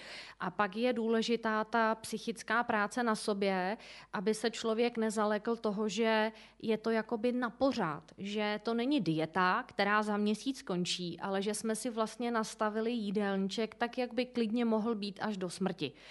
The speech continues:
To je jedna věc. A druhá věc, eh, je pořád hlídat pitný režim. I když dneska paní Jana pije krásně,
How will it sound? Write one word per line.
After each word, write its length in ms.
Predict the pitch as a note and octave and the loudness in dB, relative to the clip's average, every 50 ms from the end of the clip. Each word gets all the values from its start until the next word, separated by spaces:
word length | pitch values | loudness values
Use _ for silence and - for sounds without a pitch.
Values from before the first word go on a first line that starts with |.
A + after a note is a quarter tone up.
| - - - - - - - | -18 -16 -16 -18 -18 -10 -4
To 80 | A3 | -2
je 160 | A3 A#3+ C4+ D4 | 0 2 2 4
jedna 340 | B3+ A3 G3 F#3+ G3 G3 | 2 2 2 2 2 2
věc. 460 | F#3+ G3 F3+ E3+ E3 E3 F#3 - - - - - - - - - | 4 2 2 2 2 0 -2 -6 -10 -16 -20 -20 -20 -20 -10 -4
A 100 | - A#3+ | -2 -2
druhá 500 | B3 G#3+ B3+ A#3 A3+ A3+ A3 G#3 G3+ G3 | 0 0 2 2 2 2 2 2 2 2
věc, 500 | F#3+ F#3+ F#3 F3+ F3+ F3 F#3+ F#3 - - | 2 2 2 2 2 0 -2 -4 -6 -4
eh, 280 | A3 G3 F#3+ F#3 F#3 F#3+ | -2 0 2 2 0 0
je 340 | - - A3 G#3+ G#3 G#3+ G#3+ - - | -2 -2 0 0 0 0 -2 -6 -8
pořád 460 | - G#3 A3 G#3 B3+ A#3+ A#3+ B3+ A#3+ | -8 -6 -4 -2 0 0 0 0 0
hlídat 440 | G#3 G3+ G#3+ G#3+ G#3 G#3 A3 A3 A3 | 0 0 0 0 0 0 -2 -2 -2
pitný 400 | - A3 G#3 - G#3+ G#3+ G#3+ G#3 | -2 -4 -2 -2 0 0 2 2
režim. 380 | F#3+ F#3 F3 F3 F3+ E3 D#3+ F3+ - | 2 2 2 0 0 -2 -2 -4 -6
I 100 | G#3 G3+ | -6 -6
když 280 | F#3 G#3 A#3+ A#3+ G#3+ | -4 -2 -2 -2 -2
dneska 580 | G3 F#3+ A3 A3 A3 - - - A3+ A#3 A3+ A3+ | -2 0 0 0 0 -2 -2 2 4 4 4 4
paní 300 | A#3 A#3 A3 A3+ A3 A3 | 2 2 0 2 2 2
Jana 220 | G#3+ G#3+ G#3+ G#3+ | 2 0 0 -2
pije 260 | G#3+ - A3+ A3 F#3+ | 0 0 0 0 0
krásně, 800 | F3+ - G3 F3+ D#3+ D#3 D#3+ - - - F3+ E3+ E3+ E3+ F3+ G#3 | -2 -2 -2 0 0 -2 -2 -4 -4 -2 -2 0 0 -2 -4 -6